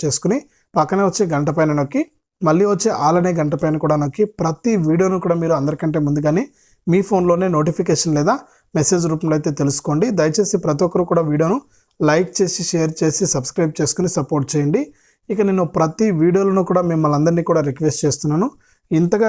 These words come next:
ఎవరు రిక్వెస్ట్ చేసి ఉండరేమో. దయచేసి మీరందరూ కూడా మాలాంటి వికలాంగులకు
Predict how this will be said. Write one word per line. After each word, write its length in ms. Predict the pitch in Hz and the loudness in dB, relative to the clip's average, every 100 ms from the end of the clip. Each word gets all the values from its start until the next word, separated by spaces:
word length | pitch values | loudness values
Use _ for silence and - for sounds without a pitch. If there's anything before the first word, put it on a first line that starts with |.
| 196 | 2
ఎవరు 160 | 175 180 156 | 2 2 0
రిక్వెస్ట్ 320 | - 175 175 165 | 0 -2 0 0
చేసి 180 | 160 165 143 | 0 0 0
ఉండరేమో. 400 | 160 160 156 247 - - 208 147 | 2 2 2 -2 -6 -12 -2 0
దయచేసి 400 | 143 156 139 254 - _ _ _ _ _ _ _ _ - 147 | 2 0 0 0 -2 _ _ _ _ _ _ _ _ -4 0
మీరందరూ 320 | 151 160 202 202 | 2 2 2 2
కూడా 120 | 208 233 - _ _ 160 | 0 -2 -14 _ _ 0
మాలాంటి 280 | 156 160 156 | 2 2 0
వికలాంగులకు 560 | 143 175 175 175 170 | 0 2 2 2 0